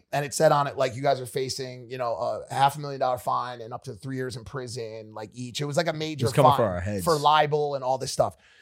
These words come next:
Speaker 1: So as, so we're, so we're like, "Fuck, we gotta prep to go to court with this dude." We're, like, talking to lawyers or whatever. And we're about to go into, uh, deposition where he preve-,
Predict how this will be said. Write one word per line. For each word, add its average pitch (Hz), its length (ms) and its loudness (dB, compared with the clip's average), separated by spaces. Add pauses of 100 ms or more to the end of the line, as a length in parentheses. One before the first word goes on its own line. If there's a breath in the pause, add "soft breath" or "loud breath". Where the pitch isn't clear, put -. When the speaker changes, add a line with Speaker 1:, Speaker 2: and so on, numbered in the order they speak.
(160 soft breath)
Speaker 1:
So 151 220 -2
as, 165 240 4
so - 180 -4
we're, 135 200 -2
so - 160 -6
we're 131 100 -4
like, 120 140 -4
"Fuck, - 320 4
we 139 80 -12
gotta 147 160 0
prep - 260 -2
to 120 80 -14
go 117 100 -6
to 101 100 -10 (120)
court 180 260 2
with 160 120 -2
this 147 120 -2
dude." 147 220 -6
We're, 131 120 -6
like, 107 140 -4
talking 127 300 -2
to 117 40 -14
lawyers 135 360 -6
or 127 40 -6
whatever. 127 360 -4 (300)
And 139 100 -4
we're 139 80 2
about 151 220 8
to 170 100 -4
go 156 180 0
into, 139 380 -4
uh, 123 140 0
deposition 135 540 -2
where 131 100 -10
he 123 100 -10
preve-, 123 180 -12